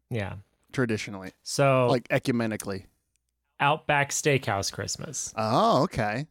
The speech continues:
Speaker 2: You love a bloomin' onion.
Speaker 1: Olive Garden, Olive Garden Christmas.
Speaker 2: Uh, I do like being family when I'm there.
Speaker 1: Mm-hmm. Um, Fuddruckers Christmas.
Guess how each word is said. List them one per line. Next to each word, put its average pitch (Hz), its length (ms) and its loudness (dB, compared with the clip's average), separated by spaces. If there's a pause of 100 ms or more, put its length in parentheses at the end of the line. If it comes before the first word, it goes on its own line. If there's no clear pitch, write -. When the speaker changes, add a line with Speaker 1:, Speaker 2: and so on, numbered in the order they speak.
(120)
Speaker 2:
You 139 140 4
love 160 120 6
a 196 60 4
bloomin' 143 340 4
onion. 131 240 4
Speaker 1:
Olive 113 320 2
Garden, 135 480 4 (180)
Olive 127 360 4
Garden 143 340 4
Christmas. 165 760 2 (160)
Speaker 2:
Uh, 143 320 2
I 131 140 4
do 143 160 4
like 156 200 4
being 127 200 2
family 131 400 2
when 98 120 -6
I'm 98 120 -6
there. 101 300 -6 (460)
Speaker 1:
Mm-hmm. 120 800 -2
Um, 110 400 0 (140)
Fuddruckers 120 720 -2
Christmas. - 580 -6